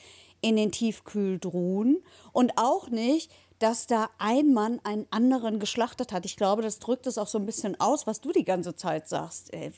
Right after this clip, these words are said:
wie kann man nur? Und, ähm,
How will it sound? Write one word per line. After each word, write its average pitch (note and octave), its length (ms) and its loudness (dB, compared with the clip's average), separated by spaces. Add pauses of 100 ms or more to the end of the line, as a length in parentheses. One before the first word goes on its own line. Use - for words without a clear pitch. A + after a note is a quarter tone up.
(540)
wie G3+ 100 -20
kann - 280 -4
man G3 200 0
nur? G3+ 320 -2 (1040)
Und, G#3 640 2
ähm, G#3+ 520 2